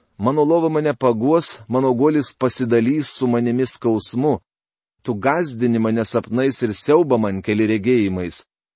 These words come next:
idant rinkčiausi pasmaugimą ir mirtį, negu šiuos griaučius.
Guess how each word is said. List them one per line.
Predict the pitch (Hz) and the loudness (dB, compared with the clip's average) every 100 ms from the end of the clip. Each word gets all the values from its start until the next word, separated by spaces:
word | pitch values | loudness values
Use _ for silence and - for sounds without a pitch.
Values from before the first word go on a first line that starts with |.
| - | -2
idant | 131 131 113 - 113 | 2 2 0 -4 0
rinkčiausi | 127 151 - 139 127 135 | 2 0 0 0 0 -4
pasmaugimą | 107 127 117 120 110 98 143 147 117 | -2 -2 0 0 0 2 0 2 0
ir | 101 | 2
mirtį, | 101 143 151 156 156 - _ _ _ | 2 2 0 -6 -8 -10 _ _ _
negu | 110 120 120 | -2 0 0
šiuos | - 120 107 | 0 -2 -2
griaučius. | 95 101 87 76 - - - | -2 -2 -2 -4 -12 -14 -14